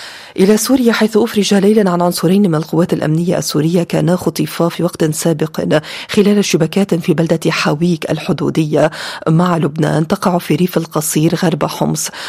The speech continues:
بعد عملية أمنية لملاحقة مسلحين وتجار مخدرات فيها. وفي سوريا، حذرت الأمم المتحدة من تغيير ديموغرافي تشهده البلاد بعد نحو شهرين على سقوط نظام الأسد،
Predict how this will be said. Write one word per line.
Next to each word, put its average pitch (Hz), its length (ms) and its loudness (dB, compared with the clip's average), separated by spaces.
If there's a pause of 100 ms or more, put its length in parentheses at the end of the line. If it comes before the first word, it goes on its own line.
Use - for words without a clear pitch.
(100)
بعد 190 240 0
عملية 170 560 0
أمنية 165 320 0
لملاحقة 156 600 -2 (100)
مسلحين 160 800 0 (340)
وتجار 175 640 2
مخدرات 160 720 0
فيها. 156 540 0 (360)
وفي 180 180 2
سوريا، 240 320 0
حذرت 208 420 2
الأمم 190 320 0
المتحدة 160 560 0
من 160 140 0
تغيير 170 380 2
ديموغرافي 180 760 2
تشهده 165 540 0
البلاد 151 640 0 (340)
بعد 185 220 2
نحو 196 280 0
شهرين 180 540 2
على 160 180 0
سقوط 175 360 -2
نظام 156 400 0
الأسد، 147 560 0